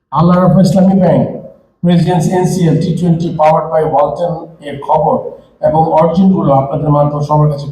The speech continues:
পৌঁছে দিতে হবে। So that আমরা চাই আমাদের স্পন্সর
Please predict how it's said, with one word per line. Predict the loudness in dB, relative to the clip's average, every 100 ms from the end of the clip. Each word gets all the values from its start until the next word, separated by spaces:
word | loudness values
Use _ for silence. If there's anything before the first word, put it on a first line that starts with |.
| 0
পৌঁছে | 0 -2
দিতে | -6 -2
হবে। | -2 -2 -6 -8 -20 _ _ -8
So | -4
that | 0
আমরা | 0 2 0
চাই | 0 2 2 0 -2
আমাদের | 0 2 2
স্পন্সর | 2 2 2 2 0 0